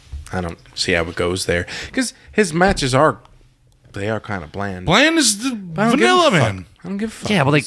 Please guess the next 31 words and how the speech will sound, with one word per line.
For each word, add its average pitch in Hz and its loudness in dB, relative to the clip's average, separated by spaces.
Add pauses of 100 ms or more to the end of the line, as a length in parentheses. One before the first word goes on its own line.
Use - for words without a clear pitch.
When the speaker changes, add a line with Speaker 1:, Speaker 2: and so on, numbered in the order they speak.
Speaker 1:
He's, - -8
Speaker 3:
there's 156 0
a 156 -4
lot 170 2
of 143 0
wrestlers 107 0
like 98 -6
that. 98 -4
Speaker 1:
he's 151 2
entertaining. 160 -2 (520)
And 127 -2
I 135 4
need 147 -2
that. 90 0
It - -16
can't 147 -4
just 143 -8
be 151 -2
all 131 0
wrestling. 131 0 (1800)
Speaker 3:
Like, 127 -4
I'd 127 0
rather 139 2
watch 139 2
him 147 2
than 123 2
Bobby 117 2
Roode. 143 2
Bobby 160 -2
Roode's 190 -4
boring. 127 -2